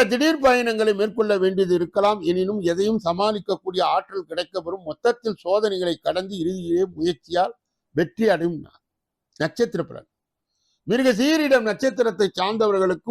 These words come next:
உத்தியோகத்தில் சக ஊழியரிடம் விட்டு கொடுத்து போவது நல்லது. விழிப்புடன் செயல்பட வேண்டிய நாள். திருவாதிரை நட்சத்திரத்தை சார்ந்தவருக்கு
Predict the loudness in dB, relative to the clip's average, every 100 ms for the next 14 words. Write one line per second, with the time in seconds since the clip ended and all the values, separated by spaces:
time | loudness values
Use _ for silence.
0 | -2 0 4 4 2 -2 -4 -2 -2 0
1 | 2 2 2 0 -4 -6 -2 -2 -2 -4
2 | -2 -2 -2 0 0 0 -2 _ _ _
3 | _ _ _ _ _ _ 2 4 4 4
4 | 2 2 2 2 2 2 2 2 2 2
5 | 0 -4 -10 _ _ _ _ _ 0 4
6 | 6 8 6 4 2 0 0 2 2 0
7 | 0 -2 0 2 0 -2